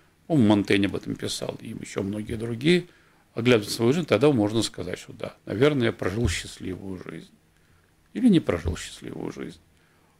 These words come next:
Но бесконечно себя с кем-то сравнивать, считать, что ты обязан быть счастлив, это всеобщий долг быть счастливым, точно заблуждение. Вы знаете, есть, насколько я прочел,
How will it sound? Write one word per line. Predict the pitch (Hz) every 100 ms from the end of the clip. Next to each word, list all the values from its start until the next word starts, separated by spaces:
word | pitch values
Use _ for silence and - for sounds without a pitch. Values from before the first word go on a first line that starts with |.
| -
Но | 117 131 127 123 - - _ _ _ _ _ _ _ _ _ _ _ _ _ _
бесконечно | 113 110 120 - 117 117 127 - - 101
себя | 113
с | -
кем-то | - 104
сравнивать, | 107 - 113 98
считать, | - 110
что | - -
ты |
обязан | 98 90 156 180 165 110
быть | 101
счастлив, | - - - - -
это | -
всеобщий | - - 107 101 -
долг | 95 95 156 156
быть | 127
счастливым, | - 123 - 107 113 113 -
точно | 165 143 - 131
заблуждение. | 131 127 135 131 117 101 - _ _ _ _ _ _ _ -
Вы | 104
знаете, | 165 151 117
есть, | 120 - - - _ _ _ -
насколько | 107 - 107 -
я | 101
прочел, | 147 143 - 214